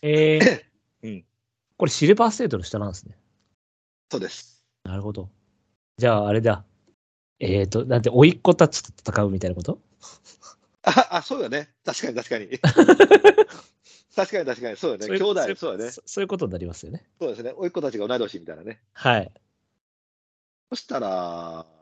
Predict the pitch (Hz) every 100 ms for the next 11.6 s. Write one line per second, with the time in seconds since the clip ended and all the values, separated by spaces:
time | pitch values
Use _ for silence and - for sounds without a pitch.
0 | 78 78 80 - 98 82 - 85 80 110
1 | 214 180 226 220 220 156 107 107 - _
2 | 113 95 87 117 120 113 107 107 _ _
3 | _ _ _ _ _ _ _ - 143 143
4 | 147 147 143 127 - 233 302 320 302 294
5 | 285 277 277 269 269 269 247 220 202 170
6 | 160 180 180 262 240 247 254 269 240 214
7 | - 403 320 196 196 196 165 208 247 254
8 | 233 147 143 165 117 139 131 127 135 123
9 | 110 95 110 135 131 107 92 190 175 202
10 | - _ _ _ - 165 165 175 180 160
11 | 147 214 160 226 247 -